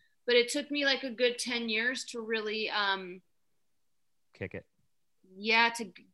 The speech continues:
Speaker 1: go through that and get
Speaker 2: Mm.
Speaker 1: through all of that. And so my twenties were really, like,
Speaker 2: Mm-hmm.
Speaker 1: riddled with that struggle. And then when
Speaker 2: Mm-hmm.
Speaker 1: I turned thirty, I got sober, you know, for real, got sober. So, yeah, I mean,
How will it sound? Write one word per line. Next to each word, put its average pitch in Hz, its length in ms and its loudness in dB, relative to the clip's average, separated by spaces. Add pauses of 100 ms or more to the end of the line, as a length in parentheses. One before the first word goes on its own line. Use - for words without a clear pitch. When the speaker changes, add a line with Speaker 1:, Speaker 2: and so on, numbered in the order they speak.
Speaker 1:
go 220 180 0
through 226 280 -8
that 214 300 6
and 180 200 -6
get 214 220 2
Speaker 2:
Mm. 202 100 -8
Speaker 1:
through 208 160 -6
all 202 200 0
of 196 120 -10
that. 196 360 8
And 175 200 -10 (340)
so - 180 -6
my 214 160 0
twenties 233 500 0
were 202 160 -6
really, 202 300 -4
like, 185 260 0 (400)
Speaker 2:
Mm-hmm. 101 220 -8
Speaker 1:
riddled 196 500 -4
with 190 220 -4 (420)
that 196 260 0
struggle. 208 560 -4
And 196 160 -8
then 196 160 -4
when 196 120 -2
Speaker 2:
Mm-hmm. 190 100 4
Speaker 1:
I 190 100 2 (160)
turned 202 240 -8
thirty, 214 580 0 (380)
I 208 100 2
got 202 200 4
sober, 202 600 -2 (160)
you 220 140 -2
know, 202 160 0
for 202 240 -4
real, 214 400 4
got 185 240 -4
sober. 190 460 -4
So, 196 460 -2 (540)
yeah, 311 320 10
I 262 80 6
mean, 269 260 6